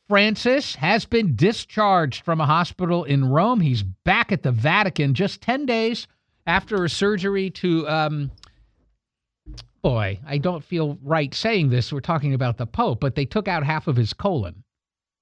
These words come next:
'Cause he had a lot of, I think it was, uh, n-, sh-, never mind. It's gross.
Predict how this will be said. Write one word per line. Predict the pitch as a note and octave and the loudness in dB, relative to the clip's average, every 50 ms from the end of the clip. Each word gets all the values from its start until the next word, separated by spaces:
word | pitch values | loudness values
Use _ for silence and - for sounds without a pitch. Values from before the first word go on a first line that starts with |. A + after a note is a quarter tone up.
| _ _ _ _ _ _ _ _ _ _ _ _ _ _ _ _ _ _ _ _ _ _ _ _ _ _ _ _ | _ _ _ _ _ _ _ _ _ _ _ _ _ _ _ _ _ _ _ _ _ _ _ _ _ _ _ _
'Cause | - A#2+ | 0 0
he | G#2 A#2+ | 2 2
had | A#2+ A#2+ A2+ | 2 0 0
a | G#2+ | 0
lot | A2 C3 C3+ C3+ B2+ | 0 0 2 2 2
of, | A#2 A2+ G#2+ A#2 - _ _ _ | 2 0 -2 -2 -6 _ _ _
I | - G2+ | -18 -8
think | - - E3+ D#3+ | -4 -4 -2 -2
it | E3 B2 | -2 -4
was, | A2+ A2 G#2 F#2 - - - - _ - | -2 -2 -2 -2 -4 -6 -10 -16 _ -6
uh, | A#2+ | -4
n-, | A2+ G#2 A#2 C3 - | -4 -4 -4 -8 -10
sh-, | - - - E3+ - - D#3 | -12 -12 -12 -8 -4 -2 0
never | - C3+ A2+ G#2+ F#2 | 0 0 0 -2 -6
mind. | F2 E2+ E2+ F2 F#2 - _ _ _ | -8 -12 -16 -18 -20 -20 _ _ _
It's | - B2 - | -8 -8 -8
gross. | B2 - B2 F#2 F2+ G2+ - | -4 -2 -2 -2 -2 -4 -10